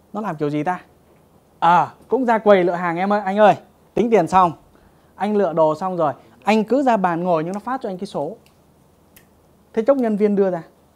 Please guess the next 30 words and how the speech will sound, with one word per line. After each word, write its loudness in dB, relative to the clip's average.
mang -8
đồ -4
đến -10
tận -10
nơi. -8
Như 2
vậy 2
cũng, -6
anh -4
cũng -6
ra -4
tại -4
quầy -2
anh -10
order. 0
Nhưng 2
nó 2
lại -2
giải -2
quyết -2
được 0
cho -2
anh -2
một 0
cái -4
vụ -6
việc -4
là -4
gì -4
ạ? -8